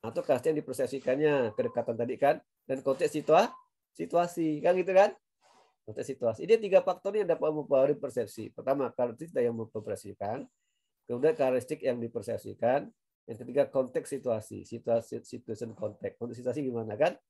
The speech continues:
Tadi dia, oh dia tuh yang laki bapaknya tuh, yang ibu, yang perempuan tuh ibunya, yang kecil tuh anaknya. Karena ada situasinya apa?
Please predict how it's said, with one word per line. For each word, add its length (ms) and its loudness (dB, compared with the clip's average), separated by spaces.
Tadi 340 -4
dia, 140 4
oh 160 4
dia 160 4
tuh 400 6
yang 160 6
laki 240 0
bapaknya 560 2
tuh, 320 0
yang 240 -2
ibu, 240 -4
yang 160 -4
perempuan 240 0
tuh 160 4
ibunya, 560 0
yang 160 -2
kecil 240 -4
tuh 80 4
anaknya. 640 -2
Karena 160 6
ada 160 8
situasinya 560 4
apa? 320 2